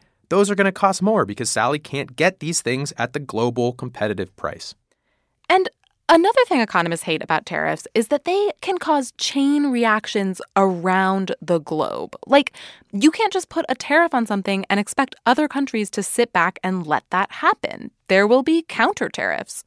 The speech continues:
Speaker 1: And this is yet another unintended consequence that lawmakers apparently had not thought through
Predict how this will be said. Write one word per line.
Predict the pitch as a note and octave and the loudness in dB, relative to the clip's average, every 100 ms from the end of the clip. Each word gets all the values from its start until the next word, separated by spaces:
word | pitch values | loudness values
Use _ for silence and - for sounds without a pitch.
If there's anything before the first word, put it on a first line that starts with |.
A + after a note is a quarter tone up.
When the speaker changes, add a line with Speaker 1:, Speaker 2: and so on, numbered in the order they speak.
| - | -8
Speaker 1:
And | D3 D#3 | -4 -2
this | E3+ | -2
is | F3+ | 0
yet | F3 E3+ | 0 2
another | F3 F#3 F#3 G3 G3+ G3+ | 2 2 4 4 4 2
unintended | D#3 E3 F3 D3+ D3+ | 2 -2 -2 -4 -6
consequence | - B3 D#4 - A2 F#2+ - | 0 0 0 -4 -4 -6 -8
that | A2 | -8
lawmakers | A2+ A#2+ D#3+ F3 E3 E3 D#3+ E3 D#3 - - | -2 2 2 2 0 0 2 0 -4 -12 -12
apparently | A#2+ A#3+ C4+ A#3 F#3+ F#3 | -6 0 2 2 2 2
had | F3+ D#3 G3+ | 2 2 2
not | G3 E3+ E3 | 4 2 0
thought | - A#2+ F3+ | 0 2 2
through | - C#3 B2+ B2 | 2 2 2 0